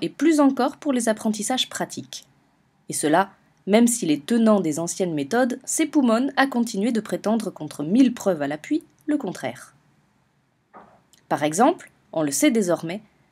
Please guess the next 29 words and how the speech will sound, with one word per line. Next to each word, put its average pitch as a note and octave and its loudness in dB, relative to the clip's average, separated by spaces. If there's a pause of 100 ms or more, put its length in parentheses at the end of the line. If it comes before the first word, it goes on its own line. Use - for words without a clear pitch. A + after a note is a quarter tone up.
le D#3+ -2
seul D4 8
fait E3 -2
d'observer G#3 0
un F#3 0
geste F#3 -2
imprime C#4 4
notre A#3+ 0
cerveau A3+ 0
de A3+ 0
manière F#3+ 0
presque G#3+ -2
indélébile. D#3+ -2 (800)
Si - -10
ce F3 -2
geste C#4 4
présente F#3+ 0
le C#3 0
moindre F#3+ 2
défaut, D3 -6 (440)
ce - -4
défaut A3+ 2
s'imprime C4 0
en F#3 2
même D4 4
temps A#3+ -2
que A#3+ -2
le A3 2
geste, - -6